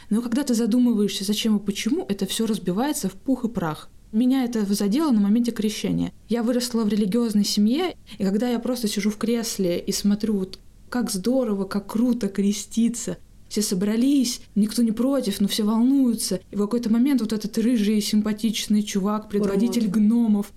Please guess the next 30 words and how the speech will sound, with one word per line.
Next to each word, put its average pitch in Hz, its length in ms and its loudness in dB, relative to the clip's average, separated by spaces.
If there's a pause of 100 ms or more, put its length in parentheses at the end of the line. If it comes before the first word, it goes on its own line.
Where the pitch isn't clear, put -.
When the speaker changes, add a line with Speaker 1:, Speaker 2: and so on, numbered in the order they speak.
(100)
Speaker 1:
он 202 220 4
говорит: 196 360 0
«Ну 240 140 4
что, 294 640 0
друзья, 185 640 -2
за 190 360 0
князя, 277 760 0
за 202 220 0
родину!» 262 580 0
Мне 175 220 0
хотелось 254 300 -2
еще 233 100 -2
закричать: 247 280 0
«За 226 120 2
Сталина!», 262 480 0
насколько 208 480 0
это 190 160 -4
все 196 180 -4
было, 185 240 2
знаешь, 240 240 -4
вот 190 160 -4
первично 208 420 0
вшито 180 280 -4
в - 40 -16
подкорку, 185 560 -4
вот 165 140 -6
какие-то - 300 -6
такие 202 160 -2
Speaker 2:
Мгм. 175 80 0
Speaker 1:
выражения. 226 380 0